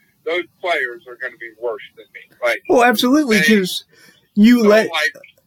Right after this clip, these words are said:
Speaker 2: you let your, you let your school down, you let your team down, you just feel like absolute crap. That's, that's the,
Speaker 1: Yeah.
Speaker 2: that's the
Speaker 1: And,
Speaker 2: thing.
Speaker 1: I mean, saying that is just ridiculous. Like, I,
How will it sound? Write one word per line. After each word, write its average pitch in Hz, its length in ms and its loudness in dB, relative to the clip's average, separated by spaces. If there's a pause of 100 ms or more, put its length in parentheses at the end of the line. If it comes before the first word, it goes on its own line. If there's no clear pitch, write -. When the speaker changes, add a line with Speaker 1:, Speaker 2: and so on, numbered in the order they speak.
(260)
Speaker 2:
you 208 180 2
let 214 240 2
your, 214 560 2
you 196 180 0
let 202 240 0
your 190 300 2
school 247 360 2
down, 226 300 4
you 202 120 2
let 175 180 0
your 185 100 2
team 214 320 0
down, 196 380 0
you 190 180 -4
just 196 320 -2
feel 220 220 2
like 202 260 2
absolute 175 540 0
crap. 330 340 0
That's, 220 420 0 (380)
that's 220 300 2
the, 233 160 4
Speaker 1:
Yeah. 208 180 0 (100)
Speaker 2:
that's 214 240 0
the 220 80 -2
Speaker 1:
And, - 80 -4
Speaker 2:
thing. 254 160 2
Speaker 1:
I 180 80 -4
mean, 190 180 -6 (180)
saying 202 300 -4
that 156 280 -8
is 131 180 -14
just 123 200 -20
ridiculous. - 460 -14
Like, - 180 -2 (160)
I, 135 160 -2